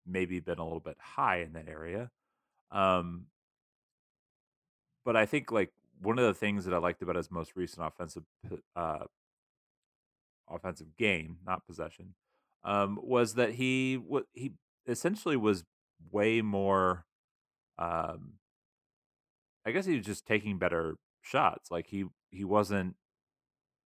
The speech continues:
driving much to the rim. He was, he was doing catch and shoots. He was getting, uh, buckets on fast breaks. He was you know, getting a couple shots. I believe he had a couple buckets on,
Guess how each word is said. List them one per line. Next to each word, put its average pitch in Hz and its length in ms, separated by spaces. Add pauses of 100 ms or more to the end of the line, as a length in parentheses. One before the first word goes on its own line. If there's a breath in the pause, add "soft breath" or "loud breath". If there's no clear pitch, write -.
(720)
driving 98 420
much 92 300
to - 80
the 82 100
rim. 107 300
He 92 120
was, 85 280
he 90 160
was 107 320 (340)
doing 101 220
catch - 240
and 90 100
shoots. 95 260
He 85 80
was 80 140
getting, 95 420 (580)
uh, 85 160
buckets 92 380
on 85 140
fast 85 340
breaks. 98 380
He 85 140
was 80 320 (440)
you 85 60
know, 80 100
getting 90 500
a 73 360
couple 101 240
shots. 92 340
I 85 60
believe 87 320
he 85 80
had 82 100
a 80 60
couple 85 520
buckets 85 440
on, 78 340